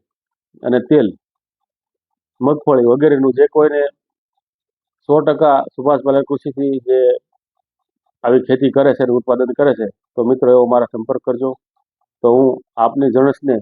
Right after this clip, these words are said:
અ, મારા YouTube-ના માધ્યમથી મારા જે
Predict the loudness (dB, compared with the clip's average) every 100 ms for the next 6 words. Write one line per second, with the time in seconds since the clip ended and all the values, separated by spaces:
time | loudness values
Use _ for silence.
0 | -6 _ _ _ _ _ _ -10 -4 0
1 | 2 2 2 0 -2 0 0 0 -2 -2
2 | -8 -10 _ _ _ _ _ _ _ _
3 | -4 0 2 2 2